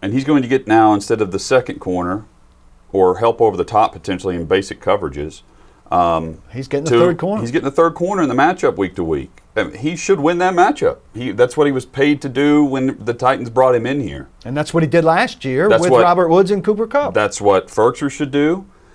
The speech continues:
Speaker 1: It is what Darrington Evans should do on third down. I mean, th-, these guys should win one-on-one matchups.
Speaker 2: By the way, uh, th-, while you mentioned Firkser, uh, Vrabel with a surprisingly candid answer about the tight ends, saying that Firkser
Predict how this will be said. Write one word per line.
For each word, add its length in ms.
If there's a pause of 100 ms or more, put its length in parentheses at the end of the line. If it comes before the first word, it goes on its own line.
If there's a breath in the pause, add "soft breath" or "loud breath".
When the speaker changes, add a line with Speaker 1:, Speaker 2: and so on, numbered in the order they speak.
(160 soft breath)
Speaker 1:
It 180
is 220
what 480
Darrington 400
Evans 480
should 320
do 300
on 180
third 280
down. 480 (440)
I 80
mean, 140
th-, 100 (200)
these 200
guys 260
should 140
win 160
one-on-one 400
matchups. 540 (400 soft breath)
Speaker 2:
By 100
the 80
way, 260
uh, 340
th-, 180
while 260
you 80
mentioned 360
Firkser, 460 (560 soft breath)
uh, 360
Vrabel 760
with 240
a 60
surprisingly 760
candid 520
answer 640
about 360
the 100
tight 260
ends, 400
saying 360
that 120
Firkser 800